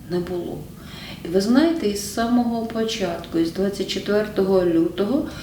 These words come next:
дуже багато, е, трапилося дуже складних м-, моментів, але страху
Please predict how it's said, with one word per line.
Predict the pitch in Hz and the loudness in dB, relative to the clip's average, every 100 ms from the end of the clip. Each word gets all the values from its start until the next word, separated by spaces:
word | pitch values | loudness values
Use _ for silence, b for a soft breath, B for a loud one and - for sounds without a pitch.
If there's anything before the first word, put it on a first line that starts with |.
| B - | B -4
дуже | 180 220 233 | 2 2 2
багато, | 202 214 226 226 - 220 196 - - - | 2 2 4 2 4 4 4 0 -6 -4
е, | |
трапилося | 185 - 196 185 - 170 165 165 - 160 - - - - - - - - | -4 0 0 0 0 2 4 2 0 -2 -2 -8 -12 -14 -14 -14 -14 -8
дуже | 175 180 190 170 170 160 - - | -2 4 4 4 -2 -2 -4 -10
складних | - - 175 175 180 175 175 170 - - B B B B B B - | -10 -6 0 2 4 4 4 2 -6 -10 B B B B B B -4
м-, | 180 - | -4 2
моментів, | 180 190 220 233 220 - 165 - - | 4 6 6 4 2 0 0 -2 -2
але | 190 202 214 | 2 4 2
страху | 214 - 208 - 285 | 0 -2 -4 0 0